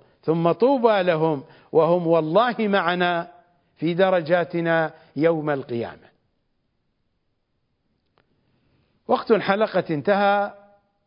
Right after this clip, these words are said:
سنلتقي غداً كي نكمل الحديث في هذه الومضات وفي هذه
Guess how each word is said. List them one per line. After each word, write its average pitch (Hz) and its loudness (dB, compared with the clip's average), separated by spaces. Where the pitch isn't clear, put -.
سنلتقي 170 -2
غداً 165 -2
كي 160 -2
نكمل 175 -2
الحديث 151 -2
في 139 0
هذه 180 0
الومضات 170 0
وفي 135 -4
هذه 165 -2